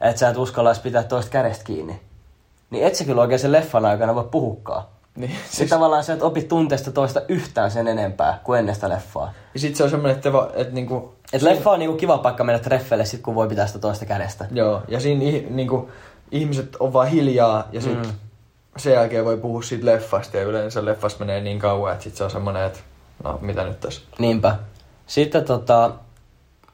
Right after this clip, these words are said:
Speaker 1: muita paikkoja pitää ottaa vielä nopeasti huomioon. Mun mielestä koti, se on muuten hyvä. Esimerkiksi jos on vaikka silleen, että tehdäänkö yhdessä ruokaa.
Speaker 2: Joo.
Speaker 1: Se on mun mielestä ihan niinku kiva, kiva idea.
Speaker 2: Mulla olisi se niinku, mä heittäisin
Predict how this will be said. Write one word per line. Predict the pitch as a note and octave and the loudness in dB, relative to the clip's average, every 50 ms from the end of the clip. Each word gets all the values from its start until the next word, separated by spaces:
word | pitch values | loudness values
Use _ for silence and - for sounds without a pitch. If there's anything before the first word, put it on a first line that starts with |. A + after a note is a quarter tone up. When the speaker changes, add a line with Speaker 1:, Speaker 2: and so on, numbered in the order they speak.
| - | -10
Speaker 1:
muita | - C#3 E3 G3 G#3+ F#3+ C#3+ | -4 0 2 2 4 4 2
paikkoja | - B2+ A#2+ A2 - - A#2 A#2 | 2 2 2 2 2 2 2 2
pitää | A#2 A2+ A#2 A2+ | 4 4 2 2
ottaa | A2 A2+ - A2 A2 | 2 2 0 0 2
vielä | A2+ A2 A2 | 2 2 2
nopeasti | A#2 A#2 A#2 - G#2+ G2+ - A2 | 2 0 0 0 -2 -2 -4 -4
huomioon. | G#2+ A#2+ A#2 A2+ A2+ A2 A2 | 0 2 2 2 2 0 -2
Mun | A#2+ B2 | -2 -2
mielestä | B2 A#2+ - - | -4 -4 -4 0
koti, | - E3+ E3+ E3+ - A#2+ A#2+ A#2+ - - - - _ _ _ _ | 0 0 0 0 -2 -4 -4 -4 -10 -16 -20 -20 _ _ _ _
se | - D3+ | 2 2
on | D3 C#3+ | 4 4
muuten | D#3 F3 F3+ E3 C3+ - G#2+ | 4 2 2 2 4 2 2
hyvä. | A2 G#2+ G2+ A#2 A#2+ - - - | 0 0 2 0 0 0 0 -4
Esimerkiksi | C3 B2+ D3+ C#3 C3+ C3 B2 B2+ B2+ B2+ - C3 | -2 0 2 2 2 2 2 2 -2 -2 -4 -6
jos | A#2 - C3 | -6 -4 0
on | A#2 | 2
vaikka | A#2+ A2+ A2+ | 0 0 0
silleen, | - C3 B2+ A2+ | 0 0 0 0
että | A2+ A#2 | 0 0
tehdäänkö | - E3 D#3+ D#3+ - E3+ | 0 0 0 0 -2 -4
yhdessä | D3 C#3 - D3 | -6 -4 -2 0
ruokaa. | D#3+ B2+ F2+ - - - - - - - - - - | 2 2 2 0 0 -4 -4 -4 -6 -10 -18 -16 -6
Speaker 2:
Joo. | A#2 B2 B2 A2+ G#2+ - - | -2 0 0 0 0 -4 -4
Speaker 1:
Se | - D#3+ | 0 2
on | E3 D#3 | 2 2
mun | C#3 C3 | 2 2
mielestä | B2 A#2 A2 - B2+ | 0 -2 -2 -2 0
ihan | B2 A#2 A2+ | 0 0 0
niinku | A2 G#2+ G#2+ G#2 | -2 -4 -4 -4
kiva, | G2+ B2+ A#2 A2+ G2+ F#2 - | -2 0 2 4 2 2 0
kiva | - C#3 B2 A#2+ A2 | -2 0 2 2 2
idea. | A2 A2 G#2+ G2+ F#2+ F#2+ - - - - - - - | 2 2 2 2 2 2 0 -6 -18 -20 -20 -14 -6
Speaker 2:
Mulla | - E3 E3 D#3+ D3+ | 0 2 4 4 4
olisi | D3 D3+ - | 2 2 -2
se | - D3 | -6 -6
niinku, | C#3 C3+ C3+ C3+ C#3 C#3 C#3 - - _ - | -4 -4 -4 -4 -4 -4 -6 -8 -16 _ -8
mä | - D3 | -6 -4
heittäisin | D3+ C#3+ C#3 C#3 C#3 - B2+ A#2 - C3 B2 A#2+ A#2+ | 0 0 0 0 2 2 2 2 2 0 -6 -6 -8